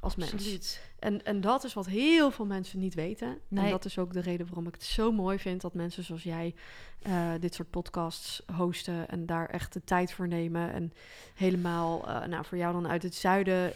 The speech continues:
Speaker 1: bereid zijn om hier naartoe te rijden.
Speaker 2: Ja.
Speaker 1: Zodat we deze kennis, eh, verder verspreiden. Want ja, heel veel mensen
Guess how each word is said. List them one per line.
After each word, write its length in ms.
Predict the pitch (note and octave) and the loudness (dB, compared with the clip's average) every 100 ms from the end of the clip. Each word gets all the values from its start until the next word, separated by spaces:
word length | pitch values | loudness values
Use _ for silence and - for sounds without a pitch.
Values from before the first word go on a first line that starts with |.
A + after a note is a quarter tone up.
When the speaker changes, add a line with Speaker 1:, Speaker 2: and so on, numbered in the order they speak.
| - | -4
Speaker 1:
bereid 480 | F#3 F#3 F#3 A3+ A#3 | 0 2 6 6 6
zijn 320 | A3 G3+ G3 | 2 2 2
om 100 | F#3+ | 2
hier 120 | F#3+ | 4
naartoe 260 | F#3+ - A#3+ | 2 0 -2
te 140 | A#3+ | -2
rijden. 280 | G3 F#3+ B3 | 0 6 10
Speaker 2:
Ja. 240 | A3 D#3+ D3+ | 10 8 -2
Speaker 1:
Zodat 500 | - G#3+ F#3+ B3 C#4 | -12 -8 0 0 0
we 80 | - | -4
deze 320 | G#3 G#3 G#3+ | -2 10 10
kennis, 360 | G#3+ G3 F#3 - - - - - | 12 8 6 2 -2 -2 -2 -4
eh, 240 | - - A2 - | -4 -4 -4 -4
verder 260 | - G3+ F#3 | 0 2 2
verspreiden. 580 | F3+ E3+ - B3+ B3 F3+ | -2 -6 -2 0 2 2
Want 240 | F#3 - - - - - - | 0 -4 -12 -20 -20 -20 -12
ja, 220 | - G#3 - | 2 4 4
heel 240 | A3+ C#4+ | 2 4
veel 120 | C#4+ G#3+ | 4 4
mensen 580 | A3 C4 B3+ A#3+ A#3 | 2 2 0 -2 -2